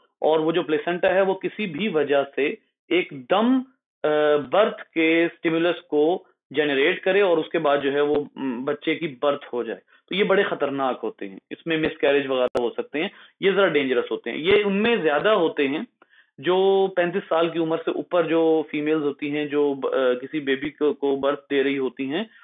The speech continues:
उनके अंदर ये ज्यादा test होते हैं। क्या वजह है कि उनमें Down syndrome और इस तरह के syndromes होने के chances, जो chromosome related खास तौर पर diseases होती हैं,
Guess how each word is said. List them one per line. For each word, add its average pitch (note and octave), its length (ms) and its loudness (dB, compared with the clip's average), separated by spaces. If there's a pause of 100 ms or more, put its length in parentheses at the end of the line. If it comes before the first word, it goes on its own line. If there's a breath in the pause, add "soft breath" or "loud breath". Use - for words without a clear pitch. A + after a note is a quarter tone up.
(160 soft breath)
उनके F#3 280 -2
अंदर D#3+ 180 0
ये D#3+ 120 0
ज्यादा B2+ 280 0
test A#2 280 -2
होते A2 180 -6
हैं। D#3+ 260 -4 (320 soft breath)
क्या E3 180 2
वजह E3+ 260 2
है F#3 180 0
कि G#3 120 -2
उनमें G#3+ 640 0
Down D#3+ 300 0
syndrome D#3+ 480 0
और D#3 80 -2
इस D3 60 -4
तरह D#3 280 -4
के D#3 80 -6
syndromes C#3 460 -4
होने C#3 200 -4
के C#3 100 -4
chances, C#3 380 -8
जो D3 100 -4
chromosome G#3 560 0
related D3 300 0
खास C#3+ 280 0
तौर C#3+ 140 -2
पर C#3 100 -2
diseases C3 420 -6
होती C3 280 -6
हैं, F#3 140 -6